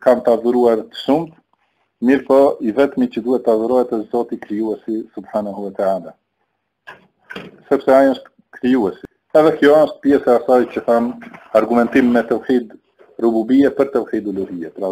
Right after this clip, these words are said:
Zoti është i adhuruari. Edhe kjo është shumë, edhe në Kur'an edhe në Sunet. Edhe në dua në pejgamberit sallallahu alaihi wasallam. Do të them shumë, po kjo është vetëm si shembull ku,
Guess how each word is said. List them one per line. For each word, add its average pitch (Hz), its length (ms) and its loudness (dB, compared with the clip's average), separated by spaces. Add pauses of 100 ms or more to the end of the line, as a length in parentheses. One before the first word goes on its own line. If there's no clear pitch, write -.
Zoti 131 380 -4 (240)
është - 420 -10
i 104 80 -2
adhuruari. 92 520 -8 (840)
Edhe 165 180 4
kjo 180 260 6
është - 220 -6
shumë, 135 300 0 (760)
edhe 139 180 2
në 127 60 -2
Kur'an 131 320 2
edhe 117 200 0 (260)
në 101 160 -12
Sunet. 101 320 -6 (560)
Edhe 143 260 4
në 135 140 2
dua 135 260 6
në 131 160 0
pejgamberit 123 480 0
sallallahu 117 400 -4
alaihi 110 140 -12
wasallam. - 240 -18 (220)
Do 160 100 -6
të 160 80 -10
them 175 180 2
shumë, 165 240 2
po 143 100 6 (140)
kjo 170 220 4
është 147 100 -2
vetëm 151 240 -2
si 147 140 -4
shembull 120 340 0
ku, 135 160 0